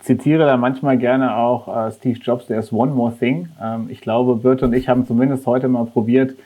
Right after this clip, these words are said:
herüberzubringen, ähm, wie wichtig das Thema, ähm, Prozess- oder Task-Automatisierung ist. Ich habe auch versucht, die Brücke zu schlagen, was die S A P dort anbietet, lösungsseitig, was für Kunden sehr wichtig ist. Ich glaube,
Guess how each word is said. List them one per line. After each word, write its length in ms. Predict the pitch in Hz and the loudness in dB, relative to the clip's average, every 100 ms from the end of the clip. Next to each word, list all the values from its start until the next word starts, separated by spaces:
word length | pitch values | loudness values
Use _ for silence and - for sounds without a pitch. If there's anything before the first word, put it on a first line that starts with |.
| - _ - | -20 _ -2
herüberzubringen, 1040 | 110 131 170 147 139 117 120 135 143 131 107 | 2 4 4 2 2 2 2 2 2 0 0
ähm, 760 | 120 120 120 113 90 98 117 120 | -2 0 0 -2 -4 -12 -14 -6
wie 200 | 113 117 | 0 2
wichtig 280 | 143 - 127 | 0 -4 -6
das 180 | 123 - | -8 0
Thema, 800 | 131 131 127 120 104 - 113 110 | 0 2 0 0 -4 -6 -8 -6
ähm, 160 | 110 | -8
Prozess- 500 | 107 120 - 147 160 | -4 -4 -2 -2 -2
oder 200 | 110 110 | -2 -4
Task-Automatisierung 1300 | - 113 - - 147 147 147 143 135 135 143 156 151 135 | 0 -2 -2 -4 -4 -4 -6 -8 -6 -6 -6 -6 -6 -2
ist. 220 | 156 151 _ - - _ _ | -2 -2 _ -20 -20 _ _
Ich 60 | 117 | -2
habe 120 | 120 | 0
auch 120 | 131 | 0
versucht, 280 | 135 135 131 | 0 0 0
die 80 | 113 | 2
Brücke 300 | 117 135 151 | 2 2 -2
zu 140 | 135 | -2
schlagen, 440 | - 110 113 131 117 | -4 -2 0 0 -2
was 160 | 131 | -2
die 140 | 151 117 | -2 -2
S 180 | 131 | -2
A 60 | 120 | -4
P 180 | - 156 | -2 0
dort 220 | 143 113 | 0 0
anbietet, 560 | - 165 175 160 143 117 | -2 -4 -2 -2 -2 2
lösungsseitig, 880 | 131 180 156 131 127 135 135 131 | 2 0 -4 -2 -2 -2 -4 -6
was 160 | 120 127 | -6 -6
für 180 | - 123 | -2 -2
Kunden 460 | - 165 190 151 | 0 -2 -2 -2
sehr 160 | 131 131 | 0 0
wichtig 280 | 147 147 131 | -2 -6 -4
ist. 220 | 127 131 - - _ _ | -4 -4 -8 -20 _ _
Ich 160 | 117 - | -10 0
glaube, 720 | 113 135 160 160 151 139 | 2 4 4 2 2 0